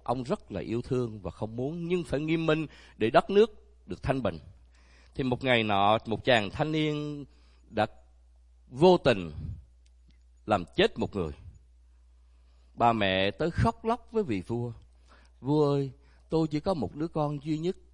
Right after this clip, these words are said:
Nhà tôi đã qua đời để lại nó cho tôi. Nếu mà nó chết hay là nó bị móc hai con mắt,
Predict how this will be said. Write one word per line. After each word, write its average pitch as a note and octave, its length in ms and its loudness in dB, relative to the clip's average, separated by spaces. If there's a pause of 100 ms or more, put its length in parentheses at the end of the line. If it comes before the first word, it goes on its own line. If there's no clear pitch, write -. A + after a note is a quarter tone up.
(840)
Nhà A#2+ 300 2
tôi C#3+ 240 2
đã D3 80 2
qua D3+ 240 0
đời G2+ 320 4
để F#2 200 -2
lại F#2 440 -2
nó C#3 280 -2
cho D#3 140 -8
tôi. C#3 280 -6 (840)
Nếu B3 480 4
mà B2 300 0
nó C3 340 -2 (1600)
chết G3+ 300 2
hay E3 400 0
là A2 160 0
nó G2 140 -6
bị F2+ 180 -4
móc A#2+ 260 0
hai D3+ 180 -4
con D#3 180 -10
mắt, F#3 160 -8